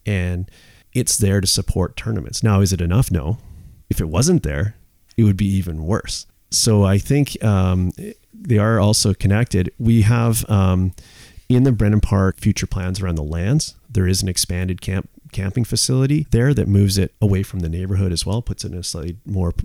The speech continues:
I, I feel, more appropriate spot, uh, and it's, and it's larger, so hopefully that'll help. But absolutely, we need that fixed roof accommodation. We have planning staffs alive to this as well, and they did bring forward a proposal that had a, a hotel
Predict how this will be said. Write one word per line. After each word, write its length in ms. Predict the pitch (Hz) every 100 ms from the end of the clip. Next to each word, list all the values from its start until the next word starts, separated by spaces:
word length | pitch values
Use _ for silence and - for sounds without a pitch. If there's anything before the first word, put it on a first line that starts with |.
| 220
I, 140 | 104 - -
I 80 |
feel, 240 | 92 104 90
more 160 | 87
appropriate 480 | 80 - 90 - -
spot, 380 | - 113 135 - - - - -
uh, 300 | 98 90 87 -
and 120 | 92
it's, 280 | 87 - - -
and 100 | 90
it's 140 | -
larger, 360 | 90 101 175 160
so 160 | 95
hopefully 280 | 90 - 92
that'll 280 | 85 107 113
help. 320 | 113 160 - - _ -
But 160 | - 92
absolutely, 500 | 107 104 - 120 101
we 120 | 92
need 160 | 98 92
that 180 | 90 -
fixed 300 | 95 - -
roof 220 | 90 -
accommodation. 600 | - 98 85 90 - 95
We 120 | 101
have 340 | 101 104 120 - - - - -
planning 240 | 101 104
staffs 280 | - 95 -
alive 440 | 90 80 82 98
to 80 | -
this 200 | 92 -
as 120 | 80
well, 240 | 78 92 110
and 100 | 82
they 80 |
did 220 | 82 101 107
bring 160 | 98
forward 260 | - 90 90
a 60 |
proposal 600 | - - 98 92 92 95 - - - -
that 160 | 101 87
had 240 | 92 85
a, 460 | 82 80 80 78 -
a 100 | 92
hotel 460 | 92 90 90 82